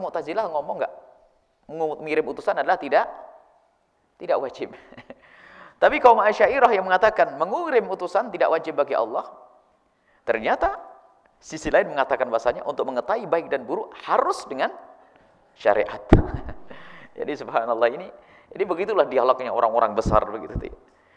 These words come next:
Jadi kalau kaum Mu'tazilah mengatakan mengirim utusan hukumnya wa-, wajib. Akan tapi ternyata untuk mengetahui Allah bisa dengan a-,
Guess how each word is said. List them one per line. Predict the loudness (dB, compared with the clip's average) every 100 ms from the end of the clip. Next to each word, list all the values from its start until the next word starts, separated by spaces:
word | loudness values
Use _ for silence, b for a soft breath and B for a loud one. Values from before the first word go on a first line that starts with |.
| b
Jadi | _ 0 4
kalau | 4 4
kaum | 2 2 0
Mu'tazilah | 2 2 2 -2 2 0 0 -4
mengatakan | -4 -4 -4 -6 -10
mengirim | -8 0 2 2 0
utusan | -6 -4 -4
hukumnya | -4 -6 -4
wa-, | 2 2 2 -8 -18 -20 _ _
wajib. | -10 -10 -14 -18 _ _ b b b
Akan | 0 2 2
tapi | 0 2
ternyata | 0 0 -2 0
untuk | 0 -2
mengetahui | -2 -2 -2 -2 -10 -20 _ _ _ 4
Allah | 4 4 6 6 4 -8 -16 -20 -20 _
bisa | -14 -4 -2
dengan | -2 0
a-, | 0